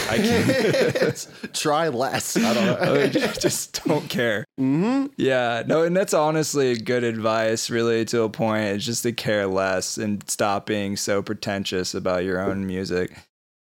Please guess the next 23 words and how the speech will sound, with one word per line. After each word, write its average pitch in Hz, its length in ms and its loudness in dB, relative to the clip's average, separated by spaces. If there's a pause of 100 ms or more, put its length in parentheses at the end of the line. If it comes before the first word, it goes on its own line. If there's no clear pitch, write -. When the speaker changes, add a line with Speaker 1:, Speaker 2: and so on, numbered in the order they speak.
(120)
Speaker 1:
That's 127 280 -2
a 139 60 0
real 117 260 0
thing. 110 680 -2
Actually, 135 520 0
I, 113 260 0 (380)
I 135 60 2
have 180 160 -2
you 113 260 0
to 123 100 0
thank 107 400 -2
for 107 600 0 (220)
really 117 300 2
pushing 113 500 -2
me 104 140 -2
to 95 80 -4
start 98 260 -2
mastering 101 520 -4
my 95 220 -2
own 90 120 -6
tracks 92 600 -4
Speaker 2:
Yeah. 101 100 -6
Speaker 1:
because 98 420 0